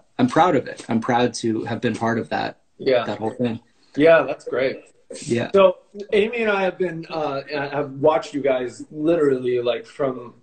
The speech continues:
Speaker 2: very early on, uh, with Jacques and Jason Schwartzman.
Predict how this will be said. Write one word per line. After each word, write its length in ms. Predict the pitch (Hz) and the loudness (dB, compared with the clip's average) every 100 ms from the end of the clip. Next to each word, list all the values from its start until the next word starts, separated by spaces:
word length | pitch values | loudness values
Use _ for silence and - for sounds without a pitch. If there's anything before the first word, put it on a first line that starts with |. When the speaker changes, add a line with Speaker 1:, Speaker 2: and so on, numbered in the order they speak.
| - 139 | -16 -2
Speaker 2:
very 420 | 139 175 156 127 | 2 4 4 2
early 260 | 120 113 | 0 0
on, 300 | 110 110 110 - - - _ - | -2 -2 -6 -8 -14 -20 _ 0
uh, 160 | 127 120 | 2 4
with 160 | 123 | 0
Jacques 580 | 113 123 139 131 123 - _ _ - _ _ 131 | 0 2 4 2 -4 -10 _ _ -20 _ _ -6
and 460 | 120 113 113 107 | -6 -4 -6 -4
Jason 360 | 120 123 120 120 | 0 0 0 -4
Schwartzman. 840 | - 139 131 - 127 123 123 123 | 0 4 4 0 -4 -4 -4 -10